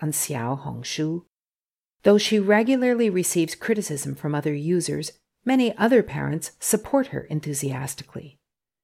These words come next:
Under one recent post, the most upvoted comment among hundreds of responses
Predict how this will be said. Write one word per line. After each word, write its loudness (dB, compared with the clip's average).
Under 8
one 4
recent 2
post, -4
the 4
most 4
upvoted 0
comment -2
among -2
hundreds 0
of -6
responses -4